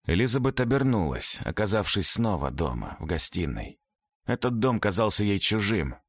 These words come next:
не таким, как тот, что она помнила. По углам валялись бутылки из-под пива и кое-чего покрепче. Толстый слой пыли и грязи покрывал большинство поверхностей. Апатия правила хозяином этого дома.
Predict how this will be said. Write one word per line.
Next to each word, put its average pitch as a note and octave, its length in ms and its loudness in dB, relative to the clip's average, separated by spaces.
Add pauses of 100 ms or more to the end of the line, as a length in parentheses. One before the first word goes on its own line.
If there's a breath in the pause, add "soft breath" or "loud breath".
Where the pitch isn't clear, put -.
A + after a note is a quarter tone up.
(160)
не A2 140 -2
таким, B2+ 320 0
как - 220 -4
тот, D#2 200 -4
что - 220 -2
она C#2+ 200 -2
помнила. C2 580 -4 (540)
По F2+ 80 0
углам G#2 360 2
валялись F#2+ 420 2
бутылки F#2+ 500 -2
из-под F2 400 -2
пива G2 300 0
и D#2+ 80 0
кое-чего F#2 540 0
покрепче. - 720 -4 (480)
Толстый A#2 400 0
слой G#2 320 2
пыли G2 360 2
и - 20 0
грязи F#2 360 0
покрывал F2+ 460 0
большинство F2 560 0
поверхностей. F2+ 880 -2 (440)
Апатия F#2 680 0
правила D2 440 0
хозяином D2 680 0
этого D2+ 280 -4
дома. C#2 460 -6